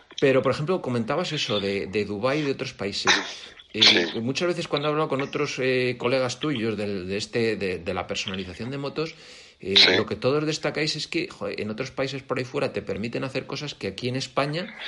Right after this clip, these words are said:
Speaker 1: son impensables o imposibles de hacer, ¿no?
Speaker 2: Claro, claro. Ese es uno de los problemas que tenemos aquí también, eh, el tema de las homologaciones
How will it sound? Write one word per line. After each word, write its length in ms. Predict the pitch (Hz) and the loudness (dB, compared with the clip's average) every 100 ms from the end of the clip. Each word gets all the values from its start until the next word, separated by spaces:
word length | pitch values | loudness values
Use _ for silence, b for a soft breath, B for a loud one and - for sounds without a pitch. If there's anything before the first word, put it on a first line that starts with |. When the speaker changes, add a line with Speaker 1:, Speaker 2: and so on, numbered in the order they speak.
| B B B | B B B
Speaker 1:
son 200 | - 117 | -4 -2
impensables 680 | 147 127 110 107 131 160 165 | 0 4 4 4 4 4 2
o 200 | 127 120 | 4 4
imposibles 800 | 120 110 110 98 170 180 107 90 | 4 2 0 0 0 0 0 -2
de 80 | 95 | -4
hacer, 260 | - - | -2 -2
¿no? 140 | 92 131 | 0 6
Speaker 2:
Claro, 360 | 98 98 78 - - B B | 10 10 10 6 -8 B B
claro. 320 | - 92 85 - | 8 10 8 6
Ese 200 | - - | 6 10
es 100 | - | 10
uno 180 | 113 107 | 10 10
de 60 | 107 | 10
los 140 | 104 | 10
problemas 420 | - 101 104 98 | 10 10 10 8
que 100 | - | 8
tenemos 300 | 98 101 92 | 6 6 8
aquí 140 | - 95 | 6 8
también, 440 | 92 104 104 98 - B B B B - | 8 10 8 6 -4 B B B B -4
eh, 460 | - 101 95 90 90 | 6 8 10 10 8
el 120 | 87 | 6
tema 200 | - 92 | 6 10
de 60 | 98 | 12
las 180 | 101 - | 12 10
homologaciones 800 | 98 92 80 - 90 85 - | 8 10 10 8 4 6 6